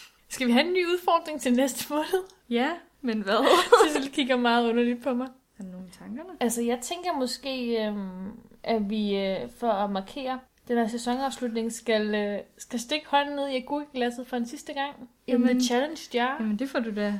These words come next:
Speaker 2: lov til, så.
Speaker 1: Men skal vi ikke gøre det?
Speaker 2: Ja.
Speaker 1: Og så... Øh,
Speaker 2: Så må vi jo se, hvad der står på de sedler, for jeg kan da godt nok ikke huske noget som helst.
Speaker 1: Men så tænker jeg også, at aftalen er til næste gang, så har vi fået læst vores bog færdig, ikke? Måske.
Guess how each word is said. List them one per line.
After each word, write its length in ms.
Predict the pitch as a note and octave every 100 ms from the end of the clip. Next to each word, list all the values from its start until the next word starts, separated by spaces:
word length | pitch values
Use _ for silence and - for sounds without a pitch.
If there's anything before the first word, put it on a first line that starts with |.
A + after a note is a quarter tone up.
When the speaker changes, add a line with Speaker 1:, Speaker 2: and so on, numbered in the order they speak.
| A#3
Speaker 2:
lov 260 | G#3 G#3 F#4
til, 180 | E4 D4
så. 200 | C4+ C4+
Speaker 1:
Men 80 | A#3+
skal 160 | A#3+ C4+
vi 60 |
ikke 120 | D#4+
gøre 180 | F4+ F4+ F4+ F#4 B3
det? 100 | C#4+
Speaker 2:
Ja. 80 | G4 - -
Speaker 1:
Og 100 | A#3
så... 320 | C#4 C4+ A#3+
Øh, 180 | A3 A3 A#3 - _
Speaker 2:
Så 100 | D4
må 140 | D#4
vi 80 | G#3
jo 60 | G#3
se, 200 | B3 A3
hvad 120 | C3+
der 60 | A3
står 300 | B3 - -
på 60 | A3+
de 120 | A#3
sedler, 340 | A3+ A3+ B3
for 60 | A#3+
jeg 140 | G3+
kan 100 | A#3
da 60 | F#3+
godt 160 | F3 G3+
nok 120 | F#3+
ikke 240 | G3+ A#3+
huske 160 | A#3+ A#3
noget 240 | B3+ D#4+
som 160 | D4 B3+
helst. 320 | A#3 C#4 C#4 -
Speaker 1:
Men 100 | A3
så 100 | A#3
tænker 260 | C4+ C4+
jeg 80 | A#3+
også, 120 | A#3+ -
at 60 | G#3+
aftalen 440 | B3 B3+ A#3+ A3
er 140 | G3+
til 140 | G#3 A3
næste 280 | G3+ - A#3
gang, 220 | F#3 A3
så 100 | A3
har 80 | A3
vi 260 | G#3+ F#3 - _ _ - -
fået 240 | - G3
læst 220 | F#3+ -
vores 140 | - -
bog 220 | G3 F#3+ -
færdig, 300 | E3 F#3 A#3+
ikke? 120 | C4 - _ _
Måske. 500 | G3+ G3 F#3+ F#3 -